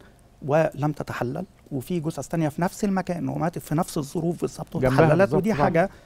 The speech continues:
Speaker 2: مم.
Speaker 1: آه، أنا ذكرتها في ال-، آه، في الكتاب. آه، آه، من ضمنهم كان برضو في حالات، آه، حالة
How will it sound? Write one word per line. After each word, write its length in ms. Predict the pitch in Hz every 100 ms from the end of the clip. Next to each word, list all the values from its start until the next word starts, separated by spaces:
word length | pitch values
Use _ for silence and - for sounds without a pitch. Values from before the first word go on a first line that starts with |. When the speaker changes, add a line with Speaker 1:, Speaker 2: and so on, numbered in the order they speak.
| -
Speaker 2:
مم. 160 | 139 123
Speaker 1:
آه، 220 | 151 -
أنا 160 | 160 143
ذكرتها 440 | 139 139 - 170
في 280 | 160 147 -
ال-، 180 | 127 - 151
آه، 260 | 143 131 135
في 340 | - 156 147
الكتاب. 400 | 135 - 160 123 120 - - - - 160
آه، 360 | 151 - - - _ _ _ _ 151
آه، 160 | 156
من 200 | 151 156
ضمنهم 260 | 156 156 180
كان 180 | 170 151
برضو 220 | 165 151
في 200 | - 170
حالات، 280 | - 143 - _ - _ 151
آه، 240 | 156 151
حالة 320 | - 160 147